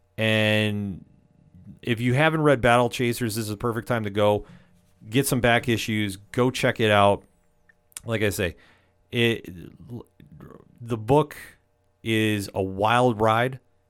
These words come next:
but sci-fi elements, fantasy elements, a lot of cool stuff going on.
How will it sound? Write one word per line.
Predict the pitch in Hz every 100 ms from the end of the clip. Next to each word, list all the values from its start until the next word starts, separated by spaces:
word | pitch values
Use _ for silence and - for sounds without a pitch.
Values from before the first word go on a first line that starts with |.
| _ -
but | 113
sci-fi | - - 123 113 123 113
elements, | 113 110 107 107
fantasy | - 113 113 -
elements, | 107 104 104 98 - _ _
a | 107
lot | 104 113 120
of |
cool | - 110
stuff | - 110
going | - 104
on. | 101 98